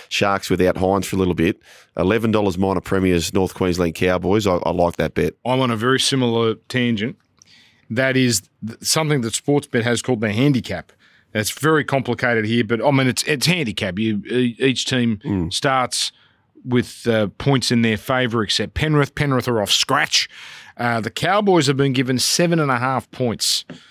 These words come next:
Speaker 2: uh, on the minor premiership, and that's at eleven bucks. That's the one
Speaker 1: What's
Speaker 2: I've
Speaker 1: the
Speaker 2: got
Speaker 1: biggest
Speaker 2: there.
Speaker 1: start, Dan? Just, just so we know what's
Speaker 2: Oh,
Speaker 1: been chased, is it?
Speaker 2: Okay, let's find it.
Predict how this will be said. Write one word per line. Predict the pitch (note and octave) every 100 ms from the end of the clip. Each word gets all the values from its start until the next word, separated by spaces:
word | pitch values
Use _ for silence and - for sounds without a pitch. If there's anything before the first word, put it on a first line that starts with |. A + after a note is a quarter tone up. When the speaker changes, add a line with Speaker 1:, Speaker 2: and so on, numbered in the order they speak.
| - _ -
Speaker 2:
uh, | A2 G#2+ G2+ -
on | C3
the | A#2+
minor | B2 A#2+ G#2
premiership, | - A#2 G#2 - F#2+
and | A2+ A2+
that's | G#2+ A#2
at |
eleven | G#2+ G#2 F#2+ F#2+
bucks. | F2 E2+ - - - _ -
That's | G#2+ G2
the | -
one | F#2+ F#2+
Speaker 1:
What's | A2
Speaker 2:
I've | -
Speaker 1:
the |
Speaker 2:
got | F2+
Speaker 1:
biggest | F#2 F#2+ -
Speaker 2:
there. | E2
Speaker 1:
start, | D#2+
Dan? | F2 F#2+
Just, | F#2+ F2+ -
just | F2 -
so |
we | F2
know | E2+ E2+
what's | E2 E2 -
Speaker 2:
Oh, |
Speaker 1:
been | - F2
chased, | E2 E2+ E2 -
is | E2+
it? | -
Speaker 2:
Okay, | F#2+ F#2 - F#2+ F2+
let's | G2+ G2 -
find | G#2 G2
it. | F#2